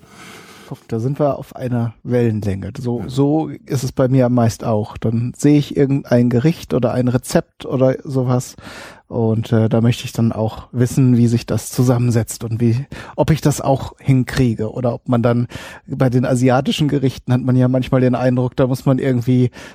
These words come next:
Speaker 1: drei Jahre lang gelernt haben und in einem Kloster gelebt haben, um irgendwie zu lernen, wie man die, äh, die Radieschen schnitzt, <laughs> damit sie genauso schmecken. Ähm,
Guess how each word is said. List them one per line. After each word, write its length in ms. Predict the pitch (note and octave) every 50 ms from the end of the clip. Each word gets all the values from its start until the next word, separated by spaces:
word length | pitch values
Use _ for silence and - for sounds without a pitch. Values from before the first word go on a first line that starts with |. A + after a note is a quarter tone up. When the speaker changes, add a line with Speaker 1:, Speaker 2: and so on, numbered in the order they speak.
| _ - -
Speaker 1:
drei 200 | - A#2 B2 C3
Jahre 360 | C3 B2+ B2 B2+ B2+ B2+ C#3
lang 280 | C3+ B2 B2 B2 B2+ B2+
gelernt 480 | B2 B2+ A#2+ C3 C#3 C#3+ D#3 E3 -
haben 480 | E3+ D#3+ C#3 C#3 C#3 C#3+ C#3 C#3+ C#3+ C#3+
und 180 | D3 C#3 B2 C#3
in 80 | C3
einem 120 | C3 C3 -
Kloster 420 | - D#3 D#3 D#3 - - - D3+
gelebt 440 | C3 C#3 C#3 C#3+ C#3+ C#3 - - -
haben, 540 | D3 B2+ C3 C#3 B2+ - C3+ C3+ C#3 C#3 D3
um 360 | - D3+ C#3 C#3 C#3 C#3 C#3+
irgendwie 420 | - C#3 C3 B2 B2 - C3+ C3
zu 160 | - - D#3
lernen, 300 | C#3+ C3 C3 C#3+ C#3 C#3
wie 40 | C3+ C3
man 180 | C3+ C3 A#2+
die, 260 | - C#3 C3 C3+ C3+ - - - - - - - -
äh, 300 | - B2+ B2 B2 B2 B2+ C3 - - _ _ _
die 320 | C3 B2 A#2+ A#2+ B2 B2 - _ _
Radieschen 540 | - C3+ C#3 B2 C3+ D#3 - - - D#3 C#3+
schnitzt, 500 | - - - D3 D3 - - - - -
<laughs> 0 |
damit 240 | B2 E3+ E3 C#3+ -
sie 140 | - D3 C3
genauso 500 | C#3+ B2+ C3+ C3+ C#3+ D3 C#3+ C3+ C#3+ C#3
schmecken. 500 | - - - C#3 C#3 - - D#3 D#3+ E3 - - - - - - - - -
Ähm, 460 | C3+ B2+ B2+ B2+ D3 C3 B2+ D#3 D3